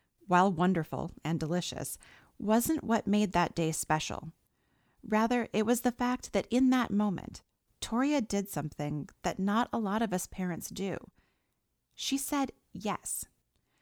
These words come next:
She said yes to Julian's request to take the lead. She said yes to the possibility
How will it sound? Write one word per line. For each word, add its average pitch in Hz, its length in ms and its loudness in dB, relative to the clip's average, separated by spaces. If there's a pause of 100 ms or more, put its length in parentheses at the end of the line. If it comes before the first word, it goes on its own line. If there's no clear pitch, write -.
(180)
She - 220 0
said 269 240 2
yes 208 500 -2
to - 80 -8
Julian's 202 540 0
request - 480 -4
to 165 80 -6
take - 240 -6
the 131 100 -10
lead. 139 400 -8 (480)
She - 260 0
said 254 300 -2
yes - 680 -4 (380)
to 185 120 -2
the 190 80 4
possibility 185 880 2